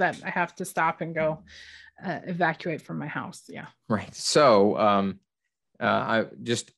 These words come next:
Speaker 2: just a word that that's coming up. So this is lesson, this was lesson eight, right? So
Speaker 1: Yes.
Speaker 2: five more, um, of these lessons in this format, and then we're gonna be switching to a different,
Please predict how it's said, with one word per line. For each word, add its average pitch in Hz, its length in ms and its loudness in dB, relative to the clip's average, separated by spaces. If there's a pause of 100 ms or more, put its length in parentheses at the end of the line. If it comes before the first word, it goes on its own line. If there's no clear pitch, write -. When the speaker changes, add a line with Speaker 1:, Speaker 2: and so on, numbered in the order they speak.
Speaker 2:
just 117 200 0
a 113 60 4
word 104 460 4 (180)
that 101 200 2
that's 104 200 2
coming 101 320 0
up. 95 260 -4
So 101 460 -2
this 110 240 -2
is 107 140 -6
lesson, 107 440 0
this 104 160 -10
was 104 120 -12
lesson 107 280 -2
eight, 110 300 -2 (160)
right? 107 220 0 (120)
So 101 540 2
Speaker 1:
Yes. - 380 -8 (320)
Speaker 2:
five 131 280 4
more, 131 480 0 (180)
um, 101 460 -2 (220)
of 101 140 -6
these 110 260 0
lessons 110 380 -2
in 104 100 -4
this 101 140 -4
format, 104 500 -2 (300)
and 101 180 -2
then 104 140 -2
we're 104 100 -2
gonna 104 140 -2
be 101 120 -2
switching 104 420 -6
to 101 120 -4
a - 20 0
different, 104 400 -4